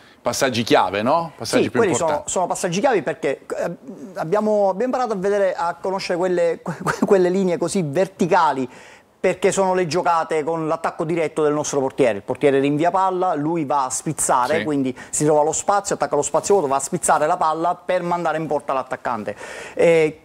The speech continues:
Speaker 2: tutte le altre, eh, linee blu sono i passaggi, come vedete, in tutte le direzioni di campo, quindi che vuol dire che quando gioca principalmente da seconda punta o da sottopunta riesce a pulire questi palloni giocati prevalentemente su lanci lunghi, quindi attacchi diretti non sono facili da controllare,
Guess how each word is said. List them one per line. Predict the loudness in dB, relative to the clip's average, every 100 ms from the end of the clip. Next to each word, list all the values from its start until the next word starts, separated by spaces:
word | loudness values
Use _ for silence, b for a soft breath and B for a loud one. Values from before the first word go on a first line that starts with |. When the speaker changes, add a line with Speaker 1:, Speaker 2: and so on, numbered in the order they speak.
| _
Speaker 2:
tutte | 0 2 2
le | 4
altre, | 2 0 -2 0 0
eh, | 0 0 0
linee | 0 0 0
blu | 0 -2 -2
sono | -2 -2
i |
passaggi, | -2 -2 -2 -2 -2 -2 -2
come | -2
vedete, | -2 0 0
in | 0
tutte | 0 0 2
le | 0
direzioni | 0 -2 -2 -2
di |
campo, | 0 0 0 -2
quindi | 0 0 0
che | -2
vuol | -2 -2 0
dire | -2 -2 B B _
che | -2
quando | 2 4 4
gioca | 2 2 0 -2
principalmente | -6 -4 -2 -2 -2 -2 -2 0
da | -2
seconda | 0 -2 0 -2
punta | -2 -4 -2
o |
da | -2
sottopunta | -2 -2 -2 -2 -2 -2 -4 -4 B B B B -2
riesce | 2 4 2 0 -2
a |
pulire | 0 0 2
questi | 0 -4 -4 -2
palloni | 0 0 0 -2 -4
giocati | -2 0 0 0 -4 -8 B B _
prevalentemente | 2 2 2 0 0 0 0 -2
su | -2
lanci | 2 2 0 -2
lunghi, | -2 0 0 -2
quindi | -2 -2
attacchi | -4 -6 -6 -2
diretti | 0 0 0 -2
non | -2
sono | -2
facili | 0 0 0 2
da | 2
controllare, | 0 -2 -2 0 0 0 -2